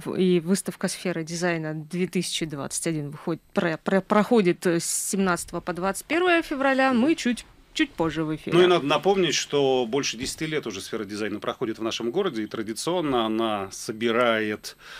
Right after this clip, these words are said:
Speaker 2: профессионалов сферы. Это архитекторы, дизайнеры, застройщики, продавцы, покупатели, да, жилья, так или иначе. То есть это огромный пласт, огромное кате-, количество категорий людей,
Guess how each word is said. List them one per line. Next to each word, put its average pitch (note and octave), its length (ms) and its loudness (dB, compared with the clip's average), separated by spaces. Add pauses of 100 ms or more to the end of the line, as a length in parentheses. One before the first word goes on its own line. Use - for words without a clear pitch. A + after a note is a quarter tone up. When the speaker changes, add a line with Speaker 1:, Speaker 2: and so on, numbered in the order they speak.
(160)
Speaker 2:
профессионалов A#2 640 0
сферы. D#3+ 460 0
Это A2+ 260 -4
архитекторы, C3 800 -2
дизайнеры, C3 680 -2
застройщики, C3 1160 0
продавцы, C#3 960 0
покупатели, C#3 720 2
да, D3 320 -2
жилья, A2+ 440 2
так C3+ 220 -2
или B2 140 -2
иначе. C#3+ 360 0
То - 260 -12
есть C3+ 100 0
это C#3+ 160 4
огромный C3+ 400 0
пласт, A#2+ 340 -2
огромное A#2+ 400 -2
кате-, A#2+ 360 -8
количество A#2 460 -4
категорий A#2+ 500 0
людей, C3 380 0